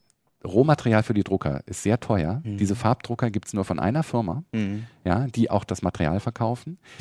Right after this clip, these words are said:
Speaker 1: Ähm, es steckt für die Dienstleister eventuell sehr viel Arbeit da drin, diese Sachen nachzubearbeiten, weil das nämlich auch
Speaker 2: Mhm.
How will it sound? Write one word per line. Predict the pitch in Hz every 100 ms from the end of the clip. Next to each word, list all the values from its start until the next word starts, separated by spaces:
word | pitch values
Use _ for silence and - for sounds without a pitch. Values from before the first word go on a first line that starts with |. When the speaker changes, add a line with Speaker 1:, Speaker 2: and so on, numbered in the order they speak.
| - - -
Speaker 1:
Ähm, | 104 104 104 - - -
es | 110
steckt | - 120 -
für | -
die | - 92
Dienstleister | 156 214 - 92 80 - 78 78 - _
eventuell | 104 104 120 92 82
sehr | 90 139
viel | - -
Arbeit | 98 95 82 82
da |
drin, | 80 82 107 156 - _
diese | 104 98
Sachen | 92 92 95
nachzubearbeiten, | 123 135 101 73 65 71 82 -
weil | 95
das | 92 92
nämlich | 95 98 -
auch | 98 98 - -
Speaker 2:
Mhm. | 107 95 95